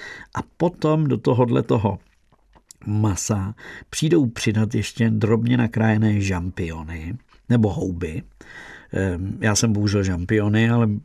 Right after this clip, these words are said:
samozřejmě, kdyby rostly v lese houby, bylo by lepší dát do toho podušené houby. Žampiony není třeba poduš-,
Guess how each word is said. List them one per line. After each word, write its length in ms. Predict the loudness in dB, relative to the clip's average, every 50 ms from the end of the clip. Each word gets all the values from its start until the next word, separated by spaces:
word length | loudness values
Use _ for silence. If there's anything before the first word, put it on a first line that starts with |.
| -6 -6 -4
samozřejmě, 480 | -4 -2 0 0 0 0 2 2 2 4
kdyby 280 | 2 2 4 4 4
rostly 400 | 4 2 0 -4 -4 0 2 2
v 60 | 4
lese 260 | 2 2 0 -2 -4 -6
houby, 460 | -6 -6 -4 -2 0 2 2 0 -2 -4 -10 -16 -10 -2
bylo 180 | 0 2 4 4
by 100 | 4 2
lepší 500 | 0 -2 -4 -6 -4 0 2 2 2 0 -2 -8 -18 -18 -16 _
dát 260 | -4 -2 0 2 2 2
do 180 | 2 0 0
toho 240 | 0 0 0 0 0
podušené 640 | 0 0 0 0 0 0 0 0 0 0 0 -2
houby. 460 | -4 -8 -8 -4 0 0 2 2 2 0
Žampiony 480 | 0 -2 -2 0 0 2 2 2 0
není 260 | 0 -2 -2 -4 -4
třeba 240 | -4 -4 -4 -4 -4
poduš-, 440 | -4 -4 -4 -2 -2 -4 -6 -8